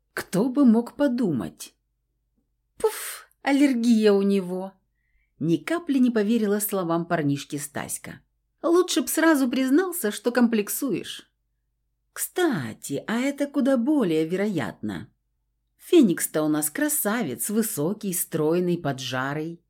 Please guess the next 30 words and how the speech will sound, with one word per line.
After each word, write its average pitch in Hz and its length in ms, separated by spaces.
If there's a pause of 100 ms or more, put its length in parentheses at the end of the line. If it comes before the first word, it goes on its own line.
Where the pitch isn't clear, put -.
(540)
Хиверим-то 262 560
по 214 100
сравнению 208 580
с 180 140
ним 226 160
и 190 160
в 185 60
одежде-то 196 600
хлюпик 233 420
хлюпиком. 117 680 (720)
А 233 100
без 208 160
одежды 220 440
наверняка 208 640
одна 156 360
кожа 233 320
до 196 140
кости. - 640 (480)
Понятное 254 600
дело, 160 280
почему 180 420
его 160 200
не 147 180
тянет 220 300
раздеваться. 165 760 (720)
Была 170 300
б - 80
тут 165 140
какая-нибудь 151 680
Тиарна, 139 680